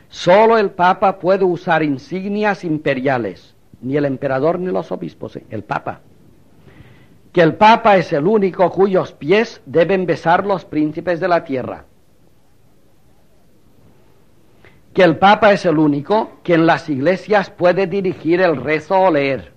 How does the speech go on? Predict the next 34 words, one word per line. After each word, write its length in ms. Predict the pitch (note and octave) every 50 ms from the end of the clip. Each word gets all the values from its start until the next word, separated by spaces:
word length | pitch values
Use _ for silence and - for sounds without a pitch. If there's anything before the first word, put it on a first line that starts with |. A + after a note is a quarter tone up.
| _ _ _ _ _ _ _ _ _ _ -
Luego 240 | G#2 A2+ A#2+ C3 E3
lo 100 | E3+ C3+
delega 400 | A#2+ G#2 G2+ A2+ B2 B2+ D3 D3+
en 80 | -
otros, 340 | F#2 F#2+ - - G2 - - -
pero 160 | - F#2+ G2+
es 100 | F#2 -
el 100 | - D#2
Papa. 360 | - - E2 D#2+ - - - - _ _ _ _ _ _ _ _ _ _ _ _ _ _ _ _ _ _ - - - _ _ -
Que 140 | F#3+ F#3 -
su 200 | - E3+ E3 D3+
nombre 600 | F3 G#3+ A3+ A3 F#3+ D#3 C#3+ D3 E3 G3+ - - -
es 200 | D3 C#3+ - -
el 140 | D#3 C#3 D3
único 420 | F3 G3+ G#3 A3 G#3+ - G#3+ G#3
en 120 | G3+ G3 F3+
el 160 | E3 D3+ B2+
mundo, 320 | C3+ D3 C#3 A#2+ G#2+ G#2+
esto 160 | - - A#2+ A#2
muy 160 | B2 C3 A#2+
medieval. 460 | A#2 A2 G2+ G2+ F#2 E2 D#2 C#2 - _ _ _ _ _ _ _ _ _ - - - - _ _ _ _ - _ - _ _ _ _ -
Que 80 | -
el 140 | C#3 C3 B2
Papa 420 | - E3 F3+ G3+ G3 A3+ G#3 - -
puede 300 | D#3 F3 F3+ E3 G3 F#3+
deponer 540 | F#3+ F#3 - - C#3+ D3 C#3+ D3 E3 F3
emperadores, 880 | F#3+ F#3 F3+ F3+ F#3 D#3 D3 C#3+ C3+ D3+ C#3+ A#2+ F#2+ E2 - - - _ _ _ -
lo 120 | G#2 G2+ G2+
hizo 240 | G2+ G2+ C3+ C#3+
con 220 | - - F3 D#3+ D3+
Enrique 340 | D3 C#3 D3 D3 A2 D#2 -
cuarto, 380 | - E2 D#2+ - - - -
por 160 | - - F2
ejemplo. 420 | - - - - - - - -